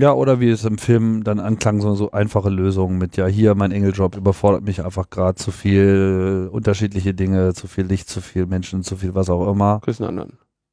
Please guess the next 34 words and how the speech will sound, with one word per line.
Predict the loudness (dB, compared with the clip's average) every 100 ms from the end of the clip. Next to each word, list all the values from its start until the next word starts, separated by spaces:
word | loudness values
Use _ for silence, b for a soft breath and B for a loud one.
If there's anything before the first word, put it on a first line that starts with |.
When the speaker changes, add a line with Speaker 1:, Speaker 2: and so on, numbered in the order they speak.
| _ _ _ _
Speaker 1:
Mach | -12
ich | -10
doch | -12
einfach | -14 -10
mal | -8
was | -8 -10
anderes | -10 -6 -6 -6
und | -8 -6
geht | 0 0
immer | 0 -4 -6
alles. | -10 -14 -14 -4
Also | 2
das | 2 2
ist | -2 -6 _ _ _ _ _ _ _ _ _ -14
ein |
schönes | 0 2 2 2
Ding. | 0 0
Also | -2 0 2
ich, | 0 -8 _ -14
ähm, | -6 -4 -4 -6 -10 -12 -12
war, | 0 2 2 0 -4 -12 -14 _ _ _ _ _ _
mir | 0 2
war | 2
selber | 2 4 4
am | 2
Anfang | -2 0 -2
nicht | -4
so | -2
ganz | -2 -2
klar, | -2 0 2 2
wohin | 0 2 2 0
die | -2
Reise | 0 2 4 2
hier, | 0 2 2 2